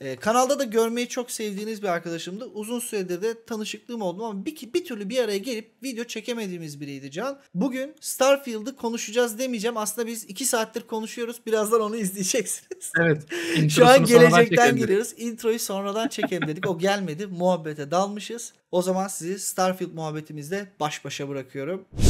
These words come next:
Speaker 1: Şimdi benim birazcık da şöyle bir avantajım olduğunu düşünüyorum Can. Ben oyuna ilk başladığımda ayın on altısı, Ağustos'un on altısı falan da herhalde. Ee, kimse oyun hakkında hiçbir şey bilmiyordu. En son bilinen şey bu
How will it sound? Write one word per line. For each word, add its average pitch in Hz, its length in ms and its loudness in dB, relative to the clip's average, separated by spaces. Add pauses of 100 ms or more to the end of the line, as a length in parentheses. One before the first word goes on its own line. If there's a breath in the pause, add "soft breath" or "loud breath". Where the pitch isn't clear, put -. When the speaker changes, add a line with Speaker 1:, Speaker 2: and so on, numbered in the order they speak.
(100)
Speaker 1:
Şimdi 220 420 -6
benim 226 340 2
birazcık 226 560 0
da 269 60 -6
şöyle 240 340 0
bir 196 60 2
avantajım 143 520 -2
olduğunu 135 320 -8
düşünüyorum 127 500 -10
Can. 220 280 -8 (420 soft breath)
Ben 202 260 0
oyuna 226 340 -4
ilk 254 280 -6
başladığımda 151 1000 -4
ayın 190 640 -6
on 175 180 -6
altısı, 185 580 -6
Ağustos'un 202 440 -6
on 202 80 -6
altısı 160 340 -10
falan 180 420 -6
da 110 40 -8
herhalde. 107 520 -14 (160)
Ee, 113 300 -6
kimse 233 280 0
oyun 202 120 6
hakkında 190 240 -2
hiçbir - 180 -8
şey 160 180 -6
bilmiyordu. 151 380 -8
En 185 240 -6
son 156 360 -8
bilinen 147 420 -6
şey 202 300 -6
bu 165 400 -6